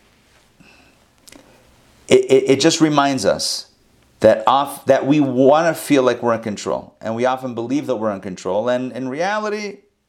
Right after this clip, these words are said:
there's another reality. So we're very busy, we're very busy. But if we don't stop and smell the roses slash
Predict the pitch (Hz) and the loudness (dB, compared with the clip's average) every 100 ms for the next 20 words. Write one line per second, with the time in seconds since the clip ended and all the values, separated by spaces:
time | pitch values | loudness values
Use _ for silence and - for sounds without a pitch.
0 | _ _ _ _ _ _ - - - 127 | _ _ _ _ _ _ -20 -20 -8 -4
1 | 131 131 120 98 85 78 65 _ _ _ | -2 -2 -2 -4 -6 -10 -18 _ _ _
2 | _ _ _ _ - 131 120 127 131 190 | _ _ _ _ -8 -6 -4 -4 -2 -2
3 | 233 190 165 107 80 98 104 151 151 135 | -2 -4 -6 -8 -12 -10 -4 -2 -2 -4
4 | 135 - _ _ _ - 131 120 131 185 | -8 -12 _ _ _ -8 -4 0 0 0
5 | 185 - 160 165 135 123 - - - 135 | -4 -4 -4 -4 -8 -8 -8 -10 -8 -4
6 | 143 147 147 143 123 123 120 117 123 147 | 0 0 0 -4 -6 -6 -6 -4 -4 -2
7 | 160 139 117 110 - 123 123 127 123 | -4 -6 -8 -10 -8 -4 -2 -4 -6